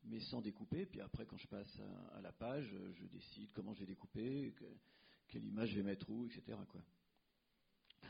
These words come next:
Mais dis donc, t'as pas choisi les pages les, les moins bavardes, hein ?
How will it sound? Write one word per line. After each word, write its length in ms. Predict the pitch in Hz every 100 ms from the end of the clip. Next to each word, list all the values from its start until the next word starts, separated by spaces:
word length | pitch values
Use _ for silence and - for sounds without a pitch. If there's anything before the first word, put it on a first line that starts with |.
| - -
Mais 60 | 120
dis 100 | 127
donc, 140 | 151
t'as 80 | 147
pas 140 | -
choisi 320 | 131 131 120 120
les 120 | 104
pages 400 | - 131 135 107
les, 460 | 101 98 98 101 104
les 140 | 107
moins 180 | 107 107
bavardes, 420 | 107 123 143 117
hein ? 100 | 101